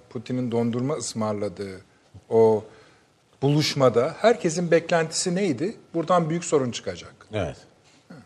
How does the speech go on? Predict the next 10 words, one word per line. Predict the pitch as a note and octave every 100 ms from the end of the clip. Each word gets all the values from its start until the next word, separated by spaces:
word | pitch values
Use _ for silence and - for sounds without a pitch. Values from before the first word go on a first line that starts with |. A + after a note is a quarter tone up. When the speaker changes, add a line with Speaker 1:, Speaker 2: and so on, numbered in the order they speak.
| _ _ -
Speaker 1:
büyük. | B2+ - -
Ama | E3 G3 - - _ _ _
Speaker 2:
Çıkmadı. | - A#3+
Speaker 1:
tam | C4+ -
tersine. | A#2 G2+ - E2+ - - _ _ _ _ -
Yani | - G2
çıkmadığı | - G#2+ A#2+ D3 C#3+
başka | D3 A#3
bir | G#3+
şey, | C4+